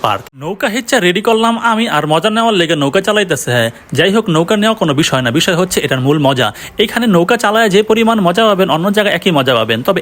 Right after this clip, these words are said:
এই জায়গাটার স্পেশালিটি একটু ভিন্ন। এখানে একটা সুন্দর পরিবেশের জায়গা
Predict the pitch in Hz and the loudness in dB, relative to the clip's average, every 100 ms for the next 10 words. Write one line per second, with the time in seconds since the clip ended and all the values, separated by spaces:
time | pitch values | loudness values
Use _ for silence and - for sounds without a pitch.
0 | 180 202 240 226 190 170 190 185 196 185 | -2 0 0 0 -2 -4 -4 -2 -2 -2
1 | 185 185 226 113 113 110 107 - - 214 | -4 -2 -2 0 0 -2 -4 -14 -6 -4
2 | 233 214 220 - 214 233 - 220 233 180 | -2 -2 -2 0 2 2 0 0 2 0
3 | 147 123 127 139 | -2 -2 -2 0